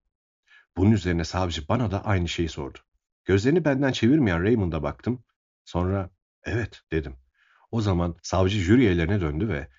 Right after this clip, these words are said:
annesi öldükten hemen bir gün sonra, annesi öldükten hemen bir gün sonra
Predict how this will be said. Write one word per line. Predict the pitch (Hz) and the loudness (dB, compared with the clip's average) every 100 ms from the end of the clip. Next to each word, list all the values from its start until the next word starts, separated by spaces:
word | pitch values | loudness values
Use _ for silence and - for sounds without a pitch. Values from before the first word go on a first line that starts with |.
| _ - | _ -6
annesi | 101 120 117 90 | -2 0 0 0
öldükten | 85 87 117 104 | -2 -2 -2 -4
hemen | 87 131 139 90 | -4 -2 0 2
bir | 113 | 2
gün | 117 85 | 2 -2
sonra, | - 78 78 95 90 _ _ | -4 -8 -6 -6 -10 _ _
annesi | 95 98 92 85 90 | 0 2 2 0 -2
öldükten | 85 85 - 87 | -2 -4 -4 -4
hemen | 76 113 117 87 82 | -4 -4 -2 -2 -2
bir | 117 | -2
gün | 87 | -4
sonra | - 76 78 95 | -4 -8 -6 -8